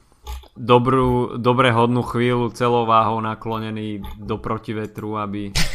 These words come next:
<laughs> aby sa udržal vôbec na bicykli, takže to bol, to bol naozaj brutálny Gent Wevelgem. No a Luca Paolini, ukazovanie na hlavu a na srdiečko pri <laughs> pretínaní cieľovej pásky.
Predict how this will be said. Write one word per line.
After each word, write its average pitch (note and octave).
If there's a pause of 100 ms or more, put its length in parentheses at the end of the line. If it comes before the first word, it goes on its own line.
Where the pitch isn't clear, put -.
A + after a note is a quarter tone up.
(140)
<laughs> -
aby -
sa A#2
udržal G#2+
vôbec G#2
na G2+
bicykli, G2
takže G2 (720)
to G#2+
bol, G#2
to A#2
bol A#2
naozaj A#2
brutálny G#2
Gent G#2
Wevelgem. G#2 (760)
No G#2
a G2
Luca G2+
Paolini, G#2+ (1500)
ukazovanie G#2
na G#2
hlavu A2
a G#2+
na G#2+
srdiečko G#2
pri G#2 (100)
<laughs> C3
pretínaní A2
cieľovej A2
pásky. A2